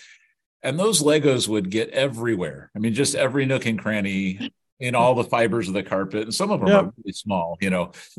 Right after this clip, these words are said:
Speaker 2: Yep.
Speaker 1: So, so literally, there was a day I took a garden rake down there, um, just to see if that would help, you know, just <laughs> didn't really do that well. I was just trying, what can I do to make this
Speaker 2: Yeah.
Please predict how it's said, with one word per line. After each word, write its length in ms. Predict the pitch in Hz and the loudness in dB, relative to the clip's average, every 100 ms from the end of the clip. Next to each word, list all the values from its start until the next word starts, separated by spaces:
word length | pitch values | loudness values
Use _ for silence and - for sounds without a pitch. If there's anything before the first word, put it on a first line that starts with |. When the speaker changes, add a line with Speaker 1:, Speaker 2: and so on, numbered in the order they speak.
| - | -4
Speaker 2:
Yep. 140 | 190 - | -4 -6
Speaker 1:
So, 140 | - - _ | -12 -12 _
so 140 | - 143 | 0 2
literally, 480 | 139 214 190 120 104 | 4 4 4 4 4
there 100 | 147 | 4
was 160 | 156 | 4
a 40 | 135 | 2
day 220 | 120 117 | 0 0
I 40 | 101 | 0
took 200 | 117 101 | -2 -4
a 60 | |
garden 360 | 90 104 113 98 | -2 -2 -2 -4
rake 240 | 92 90 - | -4 -6 -6
down 220 | 90 87 | -6 -4
there, 420 | 87 85 82 - _ _ | -4 -4 -6 -10 _ _
um, 420 | 104 87 85 85 80 | -2 -2 -2 -4 -4
just 260 | 110 - | 0 2
to 60 | - | 2
see 200 | - 107 | 0 -2
if 80 | - | 0
that 140 | 104 | 0
would 120 | 95 - | 0 0
help, 280 | 107 120 | 2 0
you 80 | 123 | 0
know, 100 | 104 | 2
just 220 | 131 - | 2 0
<laughs> 100 | 156 | -2
didn't 420 | 185 - 214 120 - | -2 -2 -4 -2 2
really 540 | 147 143 139 127 127 | 4 4 4 2 0
do 100 | 123 | 2
that 220 | 117 120 | 2 2
well. 160 | 123 131 | 4 4
I 80 | 131 | 4
was 120 | 135 | 2
just 140 | 139 - | -2 0
trying, 240 | 139 127 | -2 2
what 180 | 156 175 | 0 0
can 120 | 131 | -4
I 120 | 113 | -4
do 220 | 107 135 | -4 -2
to 80 | 113 | -2
make 200 | 101 113 | -2 -4
this 140 | - | 0
Speaker 2:
Yeah. 60 | 254 | 2